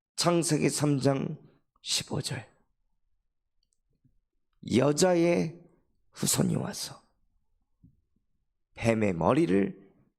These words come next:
상하게 할 것이다. 운명을 바꾸는 답, 여자의 후손 예수 그리스도를 우리에게 보내셨습니다.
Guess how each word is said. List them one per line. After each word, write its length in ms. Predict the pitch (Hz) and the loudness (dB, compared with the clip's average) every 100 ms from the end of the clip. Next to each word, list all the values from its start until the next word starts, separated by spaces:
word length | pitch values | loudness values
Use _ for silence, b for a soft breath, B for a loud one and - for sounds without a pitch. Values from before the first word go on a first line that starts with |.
| _ _ _ _ | _ _ _ _
상하게 600 | - - - - - - | -10 -4 -2 -2 -4 -6
할 80 | - | -12
것이다. 500 | - - - - - _ _ _ _ _ _ _ _ _ _ _ _ _ _ _ _ _ _ _ _ _ _ _ _ _ _ | -12 -10 -10 -12 -20 _ _ _ _ _ _ _ _ _ _ _ _ _ _ _ _ _ _ _ _ _ _ _ _ _ _
운명을 680 | 185 180 185 196 220 214 202 | 2 4 4 4 4 2 2
바꾸는 800 | 180 - 160 156 143 123 101 85 | -2 0 0 2 0 -2 -6 0
답, 520 | 156 165 - - _ _ _ _ _ _ _ _ _ - | 0 0 -4 -20 _ _ _ _ _ _ _ _ _ 0
여자의 640 | 139 135 156 143 135 139 | 0 2 2 2 2 2
후손 760 | 127 214 190 214 208 208 b b b b _ _ - | 2 0 2 2 0 -6 b b b b _ _ -4
예수 640 | 113 170 226 - 208 208 - | 2 2 2 0 0 0 0
그리스도를 920 | - 151 135 - 117 180 - - B B B B _ - | 2 2 2 2 2 2 0 -6 B B B B _ -6
우리에게 680 | 120 127 120 101 135 156 - - - _ _ _ _ _ _ _ _ _ _ _ _ | 0 2 2 0 0 -2 -6 -20 -20 _ _ _ _ _ _ _ _ _ _ _ _
보내셨습니다. 920 | 117 113 - - - - - - | 2 2 0 -4 -8 -10 -14 -16